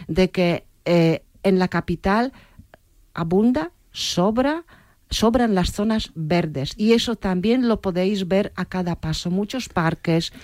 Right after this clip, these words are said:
muchos jardines por los que pasear o también practicar el turismo activo si sois viajeros de corte urbanita,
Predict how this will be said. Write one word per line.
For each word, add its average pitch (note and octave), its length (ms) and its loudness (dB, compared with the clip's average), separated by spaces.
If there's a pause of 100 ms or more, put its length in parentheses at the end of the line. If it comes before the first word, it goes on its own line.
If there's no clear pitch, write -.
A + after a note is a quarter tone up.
(200)
muchos A#3 400 -2
jardines E3+ 800 4 (260)
por G3 160 0
los G#3+ 160 0
que G3 140 -4
pasear E3+ 760 0
o C#4 140 0
también G3+ 560 2
practicar F3 580 -2
el G3+ 140 0
turismo G#3 400 -2
activo A3 540 -2
si F3+ 180 -4
sois F#3 400 0
viajeros F3+ 440 -2
de F3+ 120 0
corte F#3+ 260 -4
urbanita, G3+ 600 0